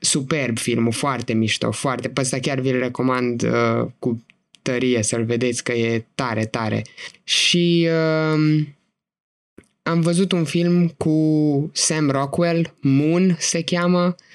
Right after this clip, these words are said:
și e un soi de combinație între Two thousand and one, A Space Odyssey și,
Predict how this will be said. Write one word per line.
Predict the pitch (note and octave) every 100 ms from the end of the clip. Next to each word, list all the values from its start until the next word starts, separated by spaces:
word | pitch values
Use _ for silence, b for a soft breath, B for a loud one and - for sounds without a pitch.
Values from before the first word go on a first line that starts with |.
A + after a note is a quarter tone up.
| B B B -
și | - D3+
e | D#3
un | D#3 C#3+
soi | C#3 D#3+ D#3
de | D3 C#3+
combinație | C3+ C3 B2+ D3+ C#3 C#3
între | C3+ B2+ B2+
Two | B2+ C3+
thousand | C3 C3+ B2+ A#2+ A#2+
and | A#2 B2
one, | B2+ B2+
A |
Space | A2 - - B2 A2+ -
Odyssey | B2+ B2 B2 - B2+
și, | A#2+ - B2 A#2+ A#2